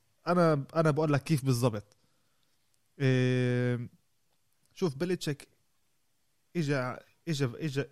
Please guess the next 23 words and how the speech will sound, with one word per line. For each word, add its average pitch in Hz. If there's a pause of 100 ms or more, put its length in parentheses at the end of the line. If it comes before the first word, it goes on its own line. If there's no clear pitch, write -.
إجا 143
ركب 143
الفريق 131
الصح -
حوالين، 113 (400)
إيه، 110
هذا 113
بريدي. 110 (800)
يعني، 120 (220)
لو 127
إنه، 139 (480)
تعال 151
نقول 143
عندك 131
كان 143
إمكانية 127
إنه، 113 (840)
إن-، 127 (200)
إنه 135
عندك 156
ما 127
كانش 208
بيليتشيك 117